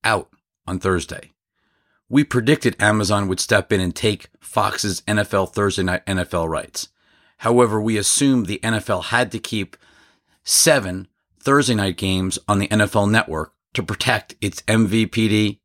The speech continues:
V M V P D carriage. Instead, Amazon is getting a complete set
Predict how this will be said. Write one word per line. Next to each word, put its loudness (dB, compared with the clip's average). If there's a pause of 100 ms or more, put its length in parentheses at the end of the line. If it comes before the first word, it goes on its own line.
V 0
M 2
V 0
P -4
D 0
carriage. -4 (560)
Instead, 4
Amazon 4
is 0
getting 2
a -4
complete -2
set -2